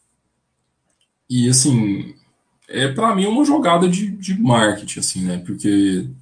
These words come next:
o Gabriel, ele vende, né, tudo que tem o nome dele vende, mas nem por isso eu, eu desmereço a história, assim, eu só, eu só realmente acho que é um livro muito curto e,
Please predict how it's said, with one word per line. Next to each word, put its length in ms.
o 60
Gabriel, 420
ele 220
vende, 420
né, 120
tudo 200
que 60
tem 100
o 80
nome 240
dele 220
vende, 600
mas 520
nem 200
por 160
isso 840
eu, 420
eu 140
desmereço 760
a 60
história, 400
assim, 200
eu 60
só, 400
eu 100
só 140
realmente 340
acho 200
que 60
é 20
um 60
livro 160
muito 200
curto 580
e, 680